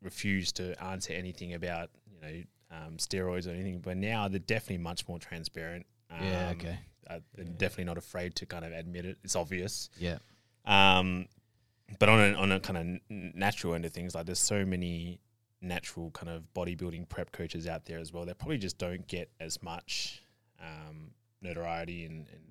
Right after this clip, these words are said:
Speaker 2: Yeah.
Speaker 1: uh, and there, there are some great ones out there, um, especially in Australia alone. I, I, I think my coach is quite up there. His name is Joey Cantlin. He's over in Brisbane. Um, he does really well. He's awesome. I've been with him for going on two years now.
Speaker 3: Yeah.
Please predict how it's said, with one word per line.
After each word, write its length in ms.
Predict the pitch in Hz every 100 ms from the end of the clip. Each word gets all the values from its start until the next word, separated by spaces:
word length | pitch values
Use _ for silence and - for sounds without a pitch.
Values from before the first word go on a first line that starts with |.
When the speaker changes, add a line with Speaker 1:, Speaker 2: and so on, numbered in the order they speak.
| 127
Speaker 2:
Yeah. 440 | - 101 87 - 82
Speaker 1:
uh, 320 | 80 80 80 - -
and 120 | 90 85
there, 100 | 87
there 180 | 90
are 80 | 87
some 260 | 85 92 82 - -
great 220 | 87 92
ones 220 | 85 82
out 180 | 78 78
there, 220 | 85 87 - - - _ _ _ 90
um, 340 | 85 82 85
especially 380 | - - 127 101
in 60 | 85
Australia 460 | - - 92 82
alone. 280 | 82 107 95
I, 260 | 85 80 -
I, 120 | 67 -
I 40 | 87
think 240 | - 90
my 220 | 87 85
coach 340 | 92 90 87 87
is 140 | 82 - -
quite 260 | - 87
up 180 | 85 -
there. 100 | 95
His 120 | 101
name 140 | 92 87
is 60 |
Joey 240 | 82 87 87
Cantlin. 440 | - 87 90 104 113 - - _ _
He's 140 | 98 90
over 200 | 82 82
in 100 | 78
Brisbane. 440 | 85 - 90 113 - 78
Um, 400 | 78 78 78 - _ -
he 100 | 90
does 220 | 82 78
really 200 | 82 80
well. 200 | 80 85
He's 160 | 90 82
awesome. 320 | 78 - 85
I've 80 | 85
been 120 | 87
with 100 | 85
him 100 | 82
for 260 | 80 82 85 - - -
going 220 | 90 85
on 80 | 85
two 160 | -
years 280 | 87 90 101
now. 220 | 82 78
Speaker 3:
Yeah. 120 | 101